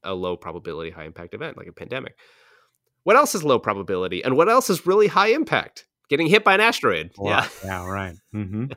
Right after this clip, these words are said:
Speaker 1: <laughs> Very high impact. Not zero. And so it behooves us to do, a, you know, we just learned from the pandemic that it's really good to have some basic tech R and D and,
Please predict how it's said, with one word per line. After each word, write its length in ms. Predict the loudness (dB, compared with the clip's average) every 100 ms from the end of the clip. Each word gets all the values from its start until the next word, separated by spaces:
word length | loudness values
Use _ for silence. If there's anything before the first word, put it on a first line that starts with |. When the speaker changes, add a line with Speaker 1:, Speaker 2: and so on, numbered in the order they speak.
| _
Speaker 1:
<laughs> 240 | _ _ 4
Very 220 | 4 6
high 160 | 4 4
impact. 460 | 2 -2 -6 -8 -18 -20 -20 -20 -20 _ _
Not 240 | 4 4 4
zero. 380 | 2 2 0 -8 _ _ -2
And 320 | 2 2 2
so 260 | 2 2 4
it 220 | 2 -2
behooves 400 | -4 -2 -4 -2
us 140 | -2 -2
to 100 | -4
do, 280 | -4 -2 -2
a, 220 | -2 -2 -2
you 60 |
know, 80 | -2
we 100 | -4
just 320 | -2 -2 -2
learned 480 | -6 0 2 2 -2
from 140 | -6 -6
the 80 |
pandemic 480 | -6 -6 -4 -4 -4
that 140 | -4 -4
it's 200 | -8 -10
really 180 | -10
good 320 | -10 -12 -10 -8
to 80 | -6
have 180 | -6
some 260 | -6 -10 -8 -8
basic 340 | -8 -8 -10 _ _ _ _ -10
tech 200 | -8 -4
R 200 | -4 -4
and 120 | -6
D 300 | -6 -2 -2
and, 240 | -4 -8